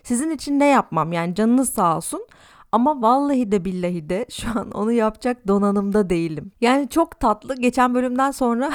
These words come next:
<laughs> biri haritasını atmış. <laughs> Demiş ki, "Meryem Hanım ben dayanamıyorum. Öğrendiğiniz yere kadar yorumlasanız olmaz mı?" <laughs> Kız öyle bir şey değil bu.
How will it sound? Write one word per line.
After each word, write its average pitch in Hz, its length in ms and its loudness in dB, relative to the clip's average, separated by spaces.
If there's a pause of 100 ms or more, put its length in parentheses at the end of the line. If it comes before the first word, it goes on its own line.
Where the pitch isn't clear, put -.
<laughs> 208 100 -4
biri 226 260 0
haritasını 233 560 0
atmış. 214 400 -6 (280)
<laughs> - 280 -12
Demiş 220 400 2
ki, 180 260 -2
"Meryem 208 400 0
Hanım 196 340 -2
ben 190 220 0
dayanamıyorum. 185 580 -2
Öğrendiğiniz 196 640 0
yere 196 180 2
kadar 185 240 0
yorumlasanız 185 640 -2
olmaz 190 460 -4
mı?" 190 140 -10 (480)
<laughs> - 420 -4
Kız 403 180 -2
öyle 415 380 2
bir 453 40 -12
şey 440 160 0 (100)
değil 480 240 6 (120)
bu. 392 120 2